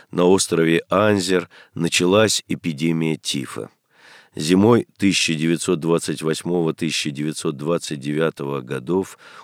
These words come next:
умерла половина из тысячи заключённых. В январе тысяча девятьсот двадцать девятого года заболел тифом владыка Пётр. В начале февраля он написал своё последнее письмо,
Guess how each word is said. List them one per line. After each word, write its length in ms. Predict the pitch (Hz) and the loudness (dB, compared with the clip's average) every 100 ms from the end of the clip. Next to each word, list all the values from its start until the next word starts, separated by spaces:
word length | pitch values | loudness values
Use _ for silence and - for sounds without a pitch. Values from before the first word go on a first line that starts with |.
| _ | _
умерла 520 | 95 95 98 107 131 | 0 4 6 8 6
половина 600 | 120 - 92 87 113 104 95 | 4 4 4 4 4 2 0
из 360 | 90 82 - | 0 -2 -2
тысячи 680 | - 98 - 90 - 85 80 - | 0 0 0 -2 -2 0 -2 -4
заключённых. 1000 | 76 80 87 85 - 67 64 55 - _ _ _ _ - - - | -8 -6 -2 -4 -4 -6 -8 -10 -18 _ _ _ _ -20 -20 -20
В 100 | - | -2
январе 500 | 85 95 92 104 110 | 4 6 8 8 6
тысяча 480 | - 101 90 - 82 | 4 0 2 2 0
девятьсот 480 | 73 82 85 98 78 | -2 -2 -2 -2 0
двадцать 400 | 80 87 - 76 | 0 0 0 -4
девятого 480 | 78 85 78 78 73 | 0 0 0 -4 -4
года 440 | 67 104 101 95 - - - | 0 0 0 -4 -6 -20 -12
заболел 540 | 78 95 104 127 131 | -2 2 4 6 4
тифом 520 | 113 - 117 - 104 | 0 -2 -2 0 0
владыка 540 | 87 82 82 98 110 101 | 0 0 0 0 -2 -4
Пётр. 580 | - 85 76 - 65 - _ _ - - - | -2 -2 -2 -4 -14 -16 _ _ -20 -20 -8
В 120 | 82 | 0
начале 420 | 95 92 117 104 | 0 4 4 4
февраля 680 | 98 95 90 92 107 113 107 - - | 2 0 2 4 4 2 0 -10 -4
он 220 | 104 104 | 0 2
написал 560 | 95 98 87 110 110 | 2 0 0 4 4
своё 320 | 101 95 98 90 | 2 2 2 2
последнее 720 | 85 82 - 139 117 104 98 | 0 -2 -2 0 0 -2 -4
письмо, 640 | - 92 - 80 78 73 | -4 -6 -6 -4 -4 -6